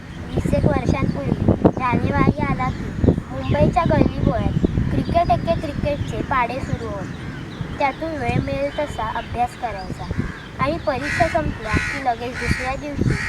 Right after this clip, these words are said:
रातराणीत बसून झुमकत कोकणच्या स्वप्ननगरीत प्रवेश.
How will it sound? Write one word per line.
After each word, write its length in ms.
रातराणीत 680
बसून 320
झुमकत 540
कोकणच्या 580
स्वप्ननगरीत 1000
प्रवेश. 340